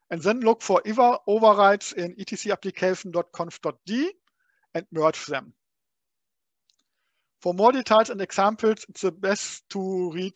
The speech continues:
the systemd unit example sections from, of the documentation. That is really great documentation and stuff to read and to understand in detail with examples how this should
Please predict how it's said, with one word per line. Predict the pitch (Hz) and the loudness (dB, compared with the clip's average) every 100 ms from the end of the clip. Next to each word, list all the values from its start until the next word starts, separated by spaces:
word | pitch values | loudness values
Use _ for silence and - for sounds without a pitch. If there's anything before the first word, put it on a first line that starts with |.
| - | -2
the | 175 170 165 | 2 2 0
systemd | 190 - 190 165 | -6 -8 -10 -10
unit | 175 180 196 190 180 - _ _ _ _ - | -10 -8 -6 -6 -6 -12 _ _ _ _ -10
example | 165 - 202 240 285 | -8 0 0 0 -6
sections | - 247 330 - - 277 277 | -4 -2 -4 -8 -12 -12 -12
from, | - 226 | -16 -14
of | 294 | -12
the | 247 214 196 | -12 -12 -10
documentation. | 277 254 214 220 208 202 202 - 208 196 _ _ _ _ _ _ _ _ _ - | -8 -4 -4 0 4 4 4 -2 -12 -12 _ _ _ _ _ _ _ _ _ -10
That | 175 | -4
is | 196 175 | -4 -2
really | 208 220 220 220 208 _ _ _ _ _ - | 0 0 0 -2 -6 _ _ _ _ _ -8
great | 180 170 180 202 - - - | 0 4 4 2 -4 -20 -12
documentation | 185 196 175 - 190 196 220 202 - | -10 -8 -8 0 0 0 -6 -10 -10
and | 165 | -10
stuff | - 180 - - | -6 -6 -6 -10
to | 180 | -10
read | 165 214 233 196 | -6 -6 -6 -12
and | 175 | -14
to | - - | -16 -14
understand | 175 156 - 180 196 _ _ _ _ _ | -10 -8 -4 -6 -6 _ _ _ _ _
in | 170 | -12
detail | 165 - 165 170 185 | -8 -2 2 4 2
with | 170 - | -4 -12
examples | 147 - 180 180 - | -8 -4 -4 -4 -6
how | 165 | -6
this | 151 151 | -4 -8
should | - | -12